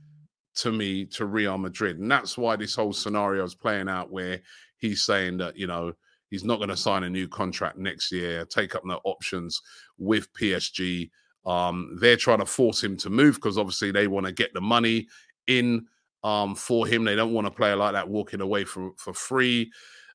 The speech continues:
Um, so they're trying to force him to move, and it's all,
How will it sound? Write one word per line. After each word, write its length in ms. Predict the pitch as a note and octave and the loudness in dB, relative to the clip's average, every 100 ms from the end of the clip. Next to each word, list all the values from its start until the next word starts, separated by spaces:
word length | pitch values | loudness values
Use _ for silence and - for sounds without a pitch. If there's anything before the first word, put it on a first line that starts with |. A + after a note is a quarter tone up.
| _ | _
Um, 320 | G2+ G2+ G2 F#2+ | 0 2 2 0
so 120 | A2 | 2
they're 160 | A2+ | 4
trying 220 | A2+ B2 G#2+ | 4 2 0
to 60 | |
force 340 | - A#2+ G#2 - | 0 -2 0 -4
him 140 | G2 | -6
to 120 | - | -4
move, 400 | G#2 G#2 G2 - - | -2 0 -2 -8 -10
and 340 | F#2+ G2 F#2 F2+ | -6 -4 -4 -8
it's 280 | F#2 - - G2+ | -12 -12 -8 -6
all, 260 | F#2+ E2+ | -4 -6